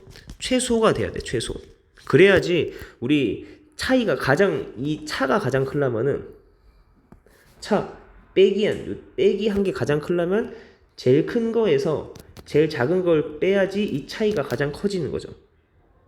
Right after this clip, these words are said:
무슨 말인지 알겠나요? 제일 큰 거, 최대에서 최소를 빼야지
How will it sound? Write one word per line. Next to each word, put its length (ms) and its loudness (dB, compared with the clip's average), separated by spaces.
무슨 200 -4
말인지 220 2
알겠나요? 320 -2
제일 400 4
큰 160 -2
거, 120 0
최대에서 460 2
최소를 400 2
빼야지 460 -2